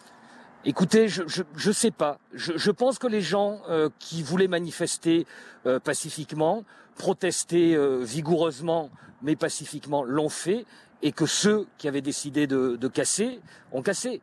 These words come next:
euh, avec deux, deux catégories sans doute. Il y a des, des purs casseurs. Moi, j'ai assisté à des scènes de pillage qui étaient, euh, exclusivement de, de cet ordre-là, c'est-à-dire, voilà, on, on fracasse une vitre, on prend trois, quatre choses et on s'en va immédiatement. D'autres qui sont peut-être des groupes, euh,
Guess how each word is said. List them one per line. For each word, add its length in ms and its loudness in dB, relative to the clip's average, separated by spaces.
euh, 480 -2
avec 320 -4
deux, 220 2
deux 180 -2
catégories 440 0
sans 180 -4
doute. 260 -4
Il 40 -2
y 20 0
a 40 -4
des, 200 -2
des 100 0
purs 220 -4
casseurs. 360 -2
Moi, 100 -8
j'ai 140 -4
assisté 580 -2
à 60 2
des 100 -4
scènes 240 -6
de 80 -4
pillage 480 0
qui 100 -6
étaient, 340 2
euh, 460 0
exclusivement 600 0
de, 120 0
de 140 -4
cet 180 -2
ordre-là, 400 0
c'est-à-dire, 480 -4
voilà, 240 2
on, 320 -2
on 80 -2
fracasse 360 -4
une 120 -6
vitre, 280 -4
on 120 0
prend 420 -2
trois, 180 -4
quatre 200 -6
choses 260 0
et 40 -4
on 80 0
s'en 160 -2
va 100 0
immédiatement. 420 -2
D'autres 320 0
qui 120 -16
sont 120 -6
peut-être 320 -2
des 120 -6
groupes, 340 -2
euh, 140 2